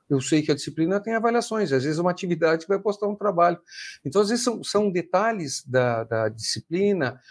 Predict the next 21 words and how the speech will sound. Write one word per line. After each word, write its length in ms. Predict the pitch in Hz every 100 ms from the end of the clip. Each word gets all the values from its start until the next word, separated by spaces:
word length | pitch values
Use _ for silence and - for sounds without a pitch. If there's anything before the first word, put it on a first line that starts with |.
| - 127
ou 100 | 131
da 80 |
utilização 560 | 151 147 139 135 131 143
no 140 | 139
dia 220 | 123 135 123
a 40 |
dia 380 | 123 185 185 - - -
que 100 | -
são 220 | 175 208 214
muito 340 | 233 247 247
úteis, 300 | 269 262 196
porque 380 | - 185 - 202
o 120 | 196
aluno 220 | 196 202
se 100 | 202
sente 220 | 208 226
estimulado, 680 | - 247 247 269 285 247 135
ele 180 | 131 135
vai 220 | 127 202
ter 120 | 226 156
resposta, 720 | 143 - 151 202 - 208